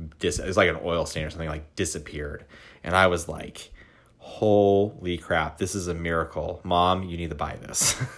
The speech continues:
<laughs> And I remember asking him, like,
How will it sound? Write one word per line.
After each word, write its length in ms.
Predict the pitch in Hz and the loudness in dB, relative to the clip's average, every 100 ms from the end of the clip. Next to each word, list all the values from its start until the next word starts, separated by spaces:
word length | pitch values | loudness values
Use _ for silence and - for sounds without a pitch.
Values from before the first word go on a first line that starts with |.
| 131 - | -4 0
<laughs> 800 | 151 190 - 214 - 214 - 202 - 202 202 190 185 156 | 4 4 8 8 10 10 10 8 6 -4 -4 -4 -6 -2
And 340 | 120 101 101 - - | 4 6 4 0 6
I 80 | 110 | 8
remember 280 | 131 117 | 10 10
asking 420 | 98 104 110 110 92 | 10 10 8 4 2
him, 120 | 87 | 2
like, 280 | 87 82 | 2 2